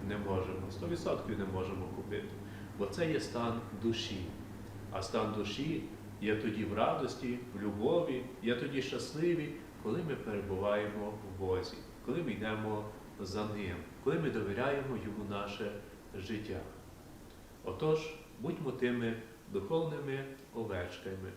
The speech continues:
слухаймо голосу Божого, і Господь нам дасть найцінніше, про тільки що ми можемо думати.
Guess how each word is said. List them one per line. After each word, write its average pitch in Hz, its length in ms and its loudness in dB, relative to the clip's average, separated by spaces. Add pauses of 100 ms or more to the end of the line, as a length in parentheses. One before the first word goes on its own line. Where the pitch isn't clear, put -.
(280)
слухаймо 143 760 4 (140)
голосу 135 560 -2 (180)
Божого, 95 680 0 (580)
і 98 100 -6
Господь 151 440 -2
нам 135 200 -4
дасть 135 380 -4 (320)
найцінніше, 113 1000 -4 (380)
про - 100 -4
тільки 165 340 -4
що 123 200 -2
ми 107 140 -2
можемо 104 720 -4
думати. 95 540 -4